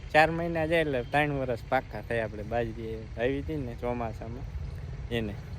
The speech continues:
તો એ બાજરી હે ને હવે ખૂટી રહેવા આવી, તાજી નથી, લગભગ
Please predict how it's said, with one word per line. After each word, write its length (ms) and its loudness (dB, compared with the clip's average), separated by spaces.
તો 60 -6
એ 60 -4
બાજરી 380 4
હે 100 4
ને 100 -2
હવે 120 0
ખૂટી 360 0
રહેવા 240 4
આવી, 340 0
તાજી 300 2
નથી, 320 -6
લગભગ 420 -2